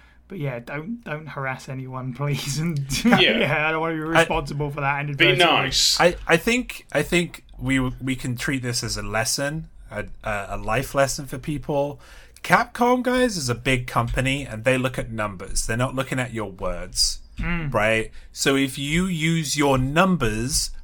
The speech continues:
Speaker 3: right, to share podcasts talking about Outbreak, you use your numbers to go into that survey and fill it out.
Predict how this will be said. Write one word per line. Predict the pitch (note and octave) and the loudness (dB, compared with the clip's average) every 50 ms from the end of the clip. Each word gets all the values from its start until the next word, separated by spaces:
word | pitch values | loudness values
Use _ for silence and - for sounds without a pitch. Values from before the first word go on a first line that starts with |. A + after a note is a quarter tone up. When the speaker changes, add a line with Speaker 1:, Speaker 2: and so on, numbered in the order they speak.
| - | -4
Speaker 3:
right, | - A#2 A2+ - | -2 -2 -2 -2
to | - - C#3 B2 | -4 -4 -2 -2
share | - - - - D3+ C#3 C#3 C#3+ D3+ | -2 -2 0 4 6 8 8 8 6
podcasts | D3 - - - C#3 C3 B2+ - - C#3+ C3 B2 - - - | 4 0 0 0 0 0 0 0 2 2 4 2 0 -2 -4
talking | - B2 B2 B2 - C#3 B2+ | -2 -2 -2 -2 -2 -2 0
about | A2 A2+ A#2 A#2+ B2 A#2 - - | 2 4 4 4 4 2 0 -2
Outbreak, | G#2 A2 A#2 - - A#2 A2 A2 A2+ - - | -2 -2 -4 -4 -4 -2 -2 -2 -2 -4 -6
you | - A#2+ B2+ | -4 -2 -2
use | B2 A2+ A#2 B2+ B2+ B2 B2 | -2 0 0 0 0 0 0
your | C3 B2 B2 A#2+ | 0 0 0 0
numbers | A2+ A2 A2+ A#2 A2+ A#2 A2+ G#2+ - | -2 -2 -4 -4 -4 -4 -4 -4 -6
to | - | -6
go | G2 - G#2 G#2 | -6 -6 -4 -4
into | A2+ A#2+ A2+ A#2+ | -4 -4 -2 -2
that | A#2+ A#2 A2 - | -2 -2 -2 -2
survey | - A2+ A2 A2+ G#2+ A2+ G#2+ | -2 -2 -2 -2 -2 -4 -6
and | G2+ - | -6 -6
fill | - G#2+ G#2 | -4 -4 -2
it | A2 G#2 | -2 -2
out. | F#2 G2 G#2 G#2+ G#2 | -2 -2 -2 -2 -2